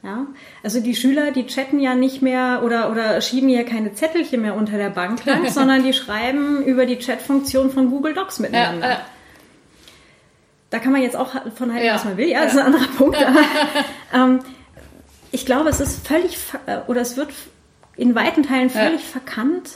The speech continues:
Speaker 2: Ja.
Speaker 1: dass wir da mittlerweile eine vollkommen, also wirklich vollkommen unterschiedliche Alltagskultur haben von den Leuten, die jetzt jung sind, als noch vor zwanzig, dreißig Jahren.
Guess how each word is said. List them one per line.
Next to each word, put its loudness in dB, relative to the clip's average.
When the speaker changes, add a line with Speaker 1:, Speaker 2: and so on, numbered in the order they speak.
Speaker 2:
Ja. -6
Speaker 1:
dass 0
wir 4
da 2
mittlerweile 2
eine 0
vollkommen, 0
also -6
wirklich -6
vollkommen 0
unterschiedliche 0
Alltagskultur -4
haben 0
von 0
den 4
Leuten, 2
die -2
jetzt 0
jung 6
sind, 0
als 2
noch 2
vor 0
zwanzig, -2
dreißig -6
Jahren. -2